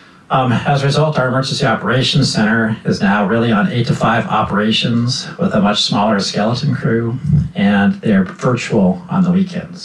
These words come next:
So we're very pleased that that level of effort is to be able to ramp down. Um, it's prepared to be able to ramp up at a moment's notice if anything does change.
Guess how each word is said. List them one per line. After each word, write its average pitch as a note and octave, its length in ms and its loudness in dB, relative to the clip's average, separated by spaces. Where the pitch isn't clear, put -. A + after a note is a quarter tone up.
So F#2 160 0
we're F#2 80 2
very G#2 220 0
pleased G#2+ 480 0
that - 80 -2
that F#2+ 120 2
level G2 180 2
of F2+ 60 0
effort G2 200 0
is F#2+ 80 -2
to - 80 -8
be G#2 40 0
able F#2 140 2
to F2 60 -4
ramp A2+ 260 0
down. G#2 380 -2
Um, F2 220 2
it's - 160 0
prepared A2 400 0
to G2 80 -2
be G2 80 -2
able G2+ 100 2
to F2+ 60 2
ramp F#2+ 220 2
up F#2+ 160 0
at F#2+ 60 0
a F2 80 4
moment's F2+ 340 2
notice G2 300 2
if - 120 -2
anything F#2 280 4
does - 240 2
change. - 480 -6